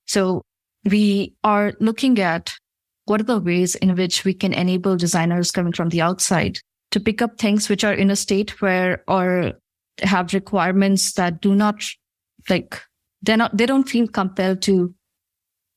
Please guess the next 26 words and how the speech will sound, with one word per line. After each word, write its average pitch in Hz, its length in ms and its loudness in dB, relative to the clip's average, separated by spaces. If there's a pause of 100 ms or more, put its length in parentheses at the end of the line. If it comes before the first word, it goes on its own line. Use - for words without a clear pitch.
educate 226 460 0
themselves 202 360 -2
a 202 60 0
lot 160 320 -2
or 208 80 0
spend 202 260 0
their 202 100 0
time 196 320 0
learning 196 360 2
about 185 220 0
a 175 40 -2
lot 160 200 0
of 175 120 -4
things 180 380 0
before 190 300 -2
they 180 120 -2
can 185 280 2
make 180 240 -2
a 165 240 0 (100)
meaningful 175 880 0 (100)
contribution. 175 840 -2 (680)
So 226 160 0
we've 285 180 2
spent 240 420 0
some 202 200 0
time 175 480 -2